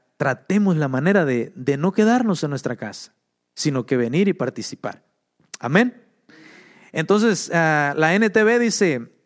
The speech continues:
"Luego Jesús dijo a sus discípulos, 'Si alguno de ustedes quiere venir en, oh, perdón, quiere ser mi seguidor, tiene que abandonar su manera egoísta de vivir,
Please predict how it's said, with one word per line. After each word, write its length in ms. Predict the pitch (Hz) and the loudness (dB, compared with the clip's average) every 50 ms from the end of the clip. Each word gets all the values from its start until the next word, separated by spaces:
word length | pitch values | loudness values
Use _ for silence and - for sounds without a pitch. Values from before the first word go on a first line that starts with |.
| _ _ | _ _
"Luego 320 | 156 185 220 254 277 285 | 2 4 4 4 2 2
Jesús 440 | - 220 180 - - 233 233 214 180 | 2 0 0 2 0 0 0 0 0
dijo 320 | 190 226 214 - - 214 | 0 0 0 0 0 0
a 60 | 196 | 0
sus 300 | 170 - - 156 143 135 | 0 -2 -4 -4 -4 -4
discípulos, 560 | 135 127 - - 175 127 - 120 107 101 110 - | -4 -6 -4 -4 -4 -4 -4 -8 -8 -8 -8 -4
'Si 100 | - 147 | -4 -2
alguno 540 | 127 131 127 147 165 185 196 208 208 208 - - - - _ _ | -2 0 0 0 0 2 2 0 0 -2 -8 -16 -20 -20 _ _
de 120 | - 147 | -4 -4
ustedes 520 | 135 - - - 185 180 156 147 143 - | -4 -4 -2 0 0 2 2 0 -2 -4
quiere 240 | - - 156 165 160 | -2 -2 0 2 2
venir 300 | 156 151 143 143 156 151 | 2 2 0 0 0 0
en, 280 | 151 143 135 123 117 - _ _ _ _ _ _ _ _ _ | 0 -2 -4 -8 -12 -14 _ _ _ _ _ _ _ _ _
oh, 160 | - 147 139 | -2 -2 0
perdón, 380 | - 135 131 127 123 117 113 _ _ _ _ _ _ _ _ _ _ | 0 -2 -2 -2 -4 -6 -8 _ _ _ _ _ _ _ _ _ _
quiere 280 | _ - 196 226 262 254 | _ 0 2 2 2 2
ser 340 | 214 - - 240 247 254 262 | 0 0 0 2 2 2 2
mi 180 | 247 226 185 151 | 2 0 -2 -2
seguidor, 640 | - - 160 147 135 139 139 165 214 277 269 - _ _ _ _ _ _ _ _ | -2 -2 -2 0 0 0 0 2 0 0 -2 -6 _ _ _ _ _ _ _ _
tiene 340 | - 180 185 196 202 185 175 | -2 0 0 2 0 0 -2
que 300 | - 190 190 196 - - | 0 -2 -2 -2 -2 -2
abandonar 1080 | - 147 151 147 147 139 139 139 135 139 135 135 143 156 180 233 269 285 - _ _ _ | 0 0 2 2 2 0 -2 0 0 0 0 0 0 0 0 0 0 -2 -6 _ _ _
su 320 | _ - - - - 180 156 | _ -10 -8 -2 -2 -2 -2
manera 520 | 147 143 139 139 147 175 190 196 190 175 | 0 -4 -4 -2 0 0 2 2 2 2
egoísta 720 | 156 135 131 131 147 202 233 247 - - - - - 120 117 | 2 0 0 2 2 2 0 0 -2 -4 -8 -8 -6 -4 -4
de 160 | 117 123 120 | -2 -2 -2
vivir, 540 | 120 120 120 120 139 202 254 269 - _ | -2 -2 -2 0 0 0 0 -2 -4 _